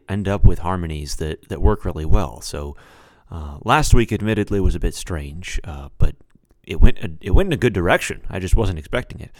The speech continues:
Uh, and this week, I think I found,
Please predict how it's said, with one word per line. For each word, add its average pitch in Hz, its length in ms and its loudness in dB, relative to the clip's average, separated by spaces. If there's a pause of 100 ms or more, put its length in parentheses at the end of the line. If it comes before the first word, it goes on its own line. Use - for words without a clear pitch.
(540)
Uh, 76 340 -12
and 90 140 -6
this 123 180 0
week, 107 220 2
I 95 80 -4
think 90 500 -6
I 95 100 -10
found, 87 600 -6